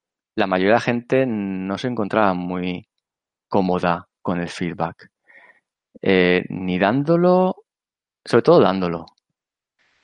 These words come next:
Eh, recibiéndolo no lo tengo claro, pero dándolo no mucho. Eh, eso sería algo que, a trabajar allí.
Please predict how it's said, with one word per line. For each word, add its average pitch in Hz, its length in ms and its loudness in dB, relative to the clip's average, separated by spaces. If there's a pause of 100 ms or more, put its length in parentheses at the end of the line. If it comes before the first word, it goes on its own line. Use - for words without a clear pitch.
(200)
Eh, 87 580 -2
recibiéndolo 110 560 0
no 127 100 4
lo 104 100 2
tengo 90 640 -4
claro, 90 360 -2
pero 92 200 -2
dándolo 120 580 2
no 98 180 -2
mucho. 87 440 -8 (300)
Eh, 98 800 -12
eso 98 460 -6
sería 92 240 -2
algo 90 120 0
que, 90 160 -6
a 101 120 -6
trabajar 87 440 -2
allí. 90 220 -8